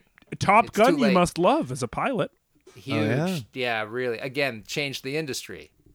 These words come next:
Speaker 1: Right.
Speaker 2: It changed the industry, and then flight changed it back.
Speaker 3: <laughs> So for, you were living in the Top Gun years for a long time.
Speaker 2: It was a golden age. Yes.
Speaker 3: D-, yeah, a lot of volleyball.
Speaker 2: Uh-huh.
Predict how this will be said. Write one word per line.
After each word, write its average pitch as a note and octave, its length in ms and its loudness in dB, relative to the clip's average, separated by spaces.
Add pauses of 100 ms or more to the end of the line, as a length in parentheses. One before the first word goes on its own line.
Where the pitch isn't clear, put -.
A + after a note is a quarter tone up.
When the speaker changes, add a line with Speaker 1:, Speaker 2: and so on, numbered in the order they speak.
(200)
Speaker 1:
Right. B2 160 -6
Speaker 2:
It A#3 180 6
changed A#3+ 380 6
the G#3+ 160 4
industry, D#3+ 480 0
and D3+ 140 -4
then D3+ 140 -2
flight F3 400 0
changed C#3+ 360 -6
it B2+ 140 -6
back. A2 480 -6 (600)
Speaker 3:
<laughs> - 640 -2
So C3+ 240 6
for, A#2+ 140 -2
you D#3+ 120 6
were E3+ 80 10
living D3 200 6
in B2+ 60 2
the A#2+ 100 2
Top C#3 280 6
Gun A2 180 2
years F#2+ 340 0
for G#2+ 120 0
a G2+ 60 4
long G#2 340 0
time. F#2+ 480 -2 (120)
Speaker 2:
It C3+ 140 -4
was D3+ 160 -4
a D#3 40 -2
golden B2 400 -2
age. - 540 -12
Yes. G#2+ 420 -6
Speaker 3:
D-, G#2 80 -2
yeah, F2+ 80 2
a A2+ 40 2
lot A#2+ 200 6
of G2+ 80 0
volleyball. G#2 560 4 (720)
Speaker 2:
Uh-huh. C#3+ 560 4